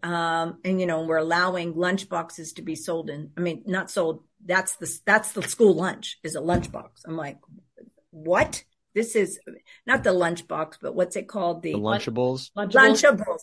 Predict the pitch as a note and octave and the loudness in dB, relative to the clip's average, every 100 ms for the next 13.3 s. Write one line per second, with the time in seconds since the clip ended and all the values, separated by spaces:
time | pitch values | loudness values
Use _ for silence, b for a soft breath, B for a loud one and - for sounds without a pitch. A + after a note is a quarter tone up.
0 | - F#3+ F3+ E3+ D#3+ G3 G#3 - F#2+ - | -8 -8 -6 -6 -2 0 0 0 -6 -10
1 | - E4 - D#4 F4+ F4+ - D#4 D#4 A#3+ | -10 -8 0 4 4 2 2 2 4 -2
2 | - G3+ - - - B3 B3 A#3+ - C4 | 0 -2 -2 -8 -2 2 2 2 2 2
3 | A#3+ B3 C4 - C#4 C4+ C#4 - C4 B3+ | 2 0 0 -2 0 2 0 6 8 8
4 | A#3+ - A3 A3 A3+ A3+ A#3 A3 G#3+ G#3 | 4 2 4 6 4 2 2 4 4 2
5 | - A3+ G#3 A3 G3 G3+ G3 G3 - G#3+ | -6 -4 -2 -2 -2 -4 -4 -6 -2 -2
6 | F3 - _ B B3+ C4+ G3+ - - G#3 | -2 -8 _ B -16 -16 -14 -6 2 4
7 | F#3+ G#3 G#3 G3 G#3+ A3 G3 F#3+ - B3+ | 4 4 2 4 4 4 2 -4 -8 -4
8 | F4+ G4 - C4 B3+ - _ A#3 A#3+ B3+ | -2 -2 -2 -2 -2 -6 _ -2 -2 2
9 | A#3+ A3+ G#3 G#3 G3 F#3+ G3 C4 C#4 G#3+ | 0 0 0 2 2 0 0 2 4 4
10 | G#3 G#3+ A3 B3+ B3+ A#3 G#3+ G3+ G3+ F#3 | 4 6 6 6 6 4 2 2 2 0
11 | F3+ F3 G3 A#3 E3+ - D#3 - - C#4+ | -4 -2 2 6 6 4 -4 -6 -2 2
12 | - - - A3+ G3+ - G#3+ G#3 A#3+ C#4 | 2 0 -8 -4 -6 -2 0 0 2 4
13 | D4+ B3+ - | 4 4 -2